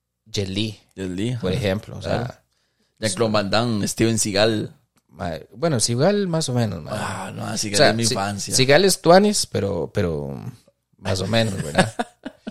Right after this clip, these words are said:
Speaker 1: O sea, yo
Speaker 2: Ok.
Speaker 1: prefiero Van Damme que
Speaker 2: Que Steven
Speaker 1: que,
Speaker 2: Seagal.
Speaker 1: que Steven Seagal,
Speaker 2: Vieras que yo
Speaker 1: sí.
Speaker 2: no te puedo decir, porque no recuerdo mucho, pero Steven Seagal siempre fue como mi héroe. Él y, y, y, mm, Walker Texas Ranger.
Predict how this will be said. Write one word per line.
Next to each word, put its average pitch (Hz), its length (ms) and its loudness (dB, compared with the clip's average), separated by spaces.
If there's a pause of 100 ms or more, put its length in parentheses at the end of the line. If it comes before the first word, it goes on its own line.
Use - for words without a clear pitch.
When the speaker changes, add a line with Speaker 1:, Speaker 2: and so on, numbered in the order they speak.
(220)
Speaker 1:
O - 40 -12
sea, 131 160 6
yo 107 160 2
Speaker 2:
Ok. 113 60 -2
Speaker 1:
prefiero 139 400 6
Van 98 180 0
Damme 123 220 2
que 107 380 -4 (520)
Speaker 2:
Que - 120 -12
Steven - 260 -4
Speaker 1:
que, - 40 0
Speaker 2:
Seagal. 165 360 4
Speaker 1:
que 104 120 -2
Steven 104 320 -2
Seagal, 123 140 0
Speaker 2:
Vieras 151 160 2
que 143 160 0
yo 156 240 6
Speaker 1:
sí. - 120 0
Speaker 2:
no 139 140 2
te 170 100 -2
puedo 180 260 4
decir, 190 540 2 (520)
porque 110 160 -6
no 113 80 0
recuerdo 139 320 2
mucho, 175 320 2
pero 107 200 2
Steven 139 300 -2
Seagal 147 240 2
siempre 135 240 -2
fue 139 120 0
como 139 200 0
mi 104 140 0
héroe. 120 340 0 (380)
Él 151 380 2
y, 110 260 -4
y, 101 380 -4
y, 90 460 -4
mm, 92 400 -10
Walker - 280 -6
Texas 110 340 -6
Ranger. 101 380 -6